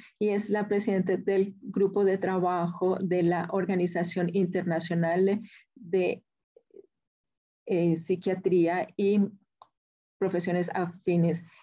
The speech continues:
En el dos mil veinte, su libro que más se ha vendido fue publicado por Penguin Random House y en el veinte veintiuno fue elegido como parte de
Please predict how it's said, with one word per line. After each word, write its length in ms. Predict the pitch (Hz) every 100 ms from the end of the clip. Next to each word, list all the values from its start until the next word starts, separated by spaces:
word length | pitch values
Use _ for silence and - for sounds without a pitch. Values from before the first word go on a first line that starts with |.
| _ _
En 320 | - 196 185 -
el 380 | 196 185 175 175
dos 200 | 170 175
mil 220 | 180 185
veinte, 600 | 202 190 170 180 190 196
su 420 | - 190 175 170 - -
libro 580 | 196 196 180 185 185 - _
que 220 | 196 180 -
más 500 | 185 190 196 208 202
se 560 | 202 - 196 - 185 -
ha 200 | 185 185
vendido 680 | 202 202 196 185 165 190 202 - - _ _ _ - - _ _ _ _
fue 180 | - 185 175
publicado 800 | 202 196 196 196 180 180 190 - _ -
por 340 | 214 208 -
Penguin 440 | - 196 185 190 185
Random 360 | 190 180 180
House 580 | 208 190 175 170 180 202
y 140 | -
en 80 | 180
el 100 | 170
veinte 600 | 165 180 180 - - -
veintiuno 880 | 180 185 185 175 180 208 190 208 208 -
fue 220 | 196 185
elegido 720 | - 185 185 175 214 175 180 180
como 280 | 180 170
parte 360 | 175 170 170 -
de 300 | 190 180 175